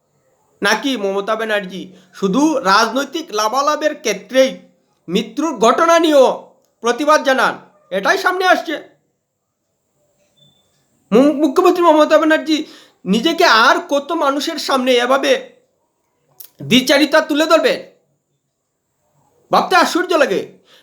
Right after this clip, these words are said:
পশ্চিমবঙ্গের মতো একটা বড় রাজ্যের মুখ্যমন্ত্রী আর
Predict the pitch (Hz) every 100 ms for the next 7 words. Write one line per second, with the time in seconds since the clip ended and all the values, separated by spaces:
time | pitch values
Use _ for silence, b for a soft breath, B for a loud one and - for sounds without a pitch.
0 | b 226 226 339 330 330 302 277 247 220
1 | 175 175 226 285 359 349 339 - 311 240
2 | 208 - - _ _ - 190